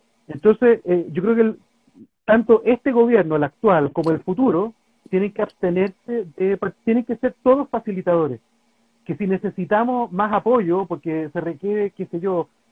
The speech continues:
eh, mayor, eh, por, por ejemplo, presupuesto para poder viajar a, a regiones, porque va, la gente pide que vayamos a regiones y que, y que hagamos,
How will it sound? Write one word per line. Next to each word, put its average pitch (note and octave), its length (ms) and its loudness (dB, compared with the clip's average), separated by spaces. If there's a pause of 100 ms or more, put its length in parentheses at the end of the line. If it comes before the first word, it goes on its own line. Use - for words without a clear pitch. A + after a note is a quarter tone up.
(120)
eh, C#3+ 260 2
mayor, F3 500 2
eh, D#3 120 0
por, D3 220 -4
por D#3 160 -2
ejemplo, F#3 320 2
presupuesto F3 560 0
para F#3 140 4
poder F3 220 4
viajar F3+ 400 2
a, E3 260 0 (480)
a D3+ 140 2
regiones, F3 680 4
porque E3+ 220 0
va, D#3+ 160 2
la D3 160 0
gente F#3 280 0
pide A3 280 2
que F3+ 100 2
vayamos E3 400 0
a D#3+ 40 -6
regiones E3 520 -2
y D3 40 -6
que, D3 260 -2
y C#3 100 -6
que D3 80 -2
hagamos, F3+ 200 0